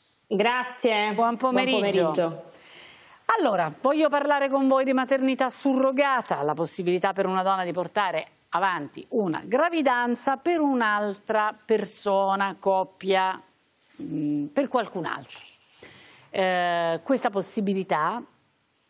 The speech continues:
Speaker 2: diventa reato universale. Dico diventa reato universale perché in Italia è già reato,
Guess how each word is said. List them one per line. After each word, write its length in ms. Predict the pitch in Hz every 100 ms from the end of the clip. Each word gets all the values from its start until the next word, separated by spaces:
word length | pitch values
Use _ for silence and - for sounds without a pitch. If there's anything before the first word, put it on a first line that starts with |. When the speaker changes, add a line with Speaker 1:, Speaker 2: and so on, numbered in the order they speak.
| _ -
Speaker 2:
diventa 760 | 220 294 196 170 160 214 214
reato 640 | 247 262 220 202 214 202 240
universale. 760 | 208 196 185 - 185 170 185
Dico 300 | 190 302 339
diventa 480 | 220 208 233 247 214
reato 320 | 190 196 208
universale 560 | 190 165 160 - 135 135
perché 240 | 175 175
in 80 | 226
Italia 400 | 233 175 175 - -
è 200 | 147 139
già 360 | 190 202 196 - 151
reato, 800 | 160 160 156 147 131 156 139